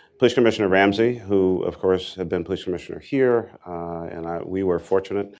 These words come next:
uh, to have him in Philadelphia. Um, he never wanted me to be surprised, um, and that was basically our, our motto, "No surprises for the boss." Um, and he always felt compelled to call me at,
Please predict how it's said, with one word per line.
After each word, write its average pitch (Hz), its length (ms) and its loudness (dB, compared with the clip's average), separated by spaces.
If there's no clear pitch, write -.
uh, 87 100 -8
to 85 140 -6
have 90 200 0
him 90 140 -2
in 82 60 -4
Philadelphia. 85 720 -2
Um, 90 340 -4
he 107 220 -2
never 107 420 6
wanted 98 280 2
me 92 100 0
to 87 80 0
be 82 160 -4
surprised, 80 880 -6
um, 82 640 -10
and 85 140 -10
that 85 100 -6
was 82 180 -8
basically 87 420 0
our, 82 320 0
our 80 280 -4
motto, 85 360 0
"No 82 200 -4
surprises 82 480 -2
for - 120 -10
the 82 80 -4
boss." 95 440 2
Um, 90 460 2
and 104 640 4
he 139 280 4
always 117 220 8
felt 95 240 6
compelled 90 540 4
to 90 120 -4
call 90 280 0
me 87 300 2
at, 82 180 -2